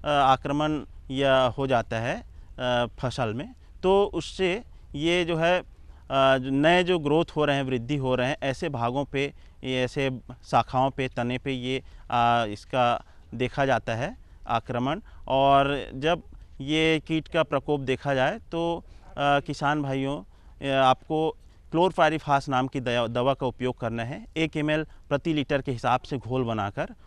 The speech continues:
उसका, अ, समय समय पे छिड़काव करें, तो इस, अ, जो कीट है, उससे काफ़ी हद तक राहत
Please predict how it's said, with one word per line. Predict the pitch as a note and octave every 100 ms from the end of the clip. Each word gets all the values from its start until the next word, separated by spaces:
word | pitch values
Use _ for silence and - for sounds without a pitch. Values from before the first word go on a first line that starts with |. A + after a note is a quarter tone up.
| - D3
उसका, | C3+ D#3+ F3 F#3+ - -
अ, | C3 C3
समय | - C3 B2+
समय | B2+ A#2+
पे | C3+
छिड़काव | B2 A#2+ A2 A2 A2+
करें, | B2 D#3+ B3 - - -
तो | D3+
इस, | C#3+ -
अ, | - C#3+ C3+
जो | B2+ C3+
कीट | - D3+ -
है, | C3 -
उससे | D3 - D3+ D#3 - - -
काफ़ी | B2 E3
हद | C#3+
तक | - C#3+
राहत | C3 A2